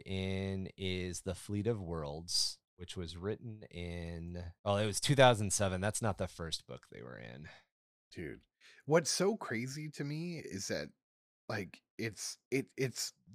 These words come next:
Speaker 2: like, looking at this thing, it's like you were like, "Oh yeah, like, this is an alien that has super advanced," like, if you just said to someone, like, "Oh, an alien with super advanced technology," you're
Speaker 1: You wouldn't
Speaker 2: thinking of,
Speaker 1: think
Speaker 2: like,
Speaker 1: of
Speaker 2: a gray
Speaker 1: this.
Speaker 2: boy.
Speaker 1: Yeah.
Speaker 2: You,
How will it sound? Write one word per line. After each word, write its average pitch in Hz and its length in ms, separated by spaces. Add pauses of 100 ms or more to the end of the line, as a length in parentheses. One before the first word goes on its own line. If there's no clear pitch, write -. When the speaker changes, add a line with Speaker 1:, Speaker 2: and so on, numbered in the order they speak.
Speaker 2:
like, 123 180
looking 160 440
at 160 160
this 170 220
thing, 190 440
it's 113 280
like 139 260
you 180 120
were 131 200
like, 110 280
"Oh 202 240
yeah, 175 260
like, 85 260
this 180 200
is 120 140
an 107 160
alien 101 440
that 85 160
has 87 180
super 123 320
advanced," 110 420 (300)
like, 143 160
if 131 100
you 220 100
just 208 200
said 117 180
to 98 60
someone, 87 340
like, 87 180
"Oh, 135 140
an 87 80
alien 90 380
with 80 100
super 90 260
advanced 85 300
technology," 87 520
you're 104 260
Speaker 1:
You 113 140
wouldn't 107 240
Speaker 2:
thinking - 20
of, - 80
Speaker 1:
think 95 80
Speaker 2:
like, 90 140
Speaker 1:
of 85 160
Speaker 2:
a - 20
gray 85 220
Speaker 1:
this. 85 80
Speaker 2:
boy. 69 260 (420)
Speaker 1:
Yeah. 104 240
Speaker 2:
You, 127 100